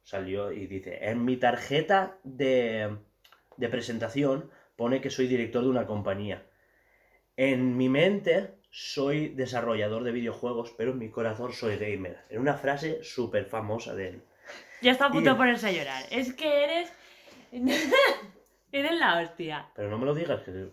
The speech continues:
Speaker 1: ¿sabes? Se me quebra la voz. El caso es que Satoru tenía esa, esa, esa visión, ¿no? Con el producto. Él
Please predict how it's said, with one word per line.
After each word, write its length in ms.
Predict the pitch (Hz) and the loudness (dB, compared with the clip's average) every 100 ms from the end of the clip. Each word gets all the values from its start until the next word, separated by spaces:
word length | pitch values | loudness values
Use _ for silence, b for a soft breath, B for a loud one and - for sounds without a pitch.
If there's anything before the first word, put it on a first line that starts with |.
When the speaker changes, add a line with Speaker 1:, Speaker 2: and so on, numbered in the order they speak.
| - | -4
Speaker 1:
¿sabes? 280 | 131 131 - B | 0 0 -2 B
Se 160 | - 104 | -10 -2
me 160 | 107 98 | 0 2
quebra 300 | 120 123 117 | 4 6 4
la 100 | 92 | 2
voz. 260 | 90 - _ B B B B B | -4 -12 _ B B B B B
El 120 | 117 | -4
caso 220 | 110 156 196 | 2 2 2
es 80 | |
que 100 | - | -2
Satoru 480 | 175 151 160 175 175 | 0 4 6 6 4
tenía 300 | 147 123 156 | 0 -2 0
esa, 380 | 165 156 135 - | -2 0 -2 -4
esa, 340 | 110 - 117 | -8 -4 -4
esa 200 | - - 113 | -4 -6 -6
visión, 460 | 113 - 104 95 | -6 -6 -8 -6
¿no? 180 | 113 170 | -6 -6
Con 140 | - 107 | -6 -10
el 100 | 101 | -8
producto. 420 | 104 92 - - | -8 -8 -10 -8
Él 300 | 98 107 | -6 -6